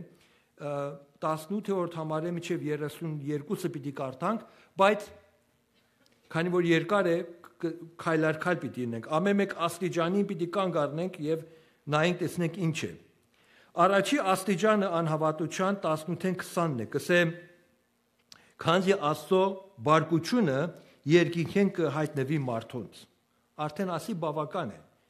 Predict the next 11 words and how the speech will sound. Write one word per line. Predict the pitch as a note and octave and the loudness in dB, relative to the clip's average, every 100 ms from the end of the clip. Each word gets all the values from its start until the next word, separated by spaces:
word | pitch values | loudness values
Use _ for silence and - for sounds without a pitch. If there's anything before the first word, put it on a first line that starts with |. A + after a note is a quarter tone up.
| _ _ C3 | _ _ 2
Երվակայեք, | F#3 G3 F3+ F3+ E3 C3 - | 2 4 0 0 -2 -2 -2
Աստծո | E3+ F#3+ A#3 F#3+ | -2 -2 0 2
բարկությունը | F3 E3+ F3 F3 A#3+ G3 C#3+ G3 G3 - _ D3 | 2 0 0 -4 -2 -2 -2 -4 -8 -18 _ 2
մեկումը | E3+ E3+ G#3 E3 | 2 4 2 4
վրա | D3+ D3+ C#3+ | 2 0 -4
կա։ | G2 - _ _ _ _ _ _ _ | -8 -16 _ _ _ _ _ _ _
Ինչ | G#3 B3 - | 2 4 4
վտանգավոր | G3 G3 F#3+ F#3 E3+ F3+ F3+ | 0 2 2 4 2 2 0
բան | E3+ C#3+ | -2 -2
է, | G#2+ | 0
բայց | D3+ D#3 | 0 2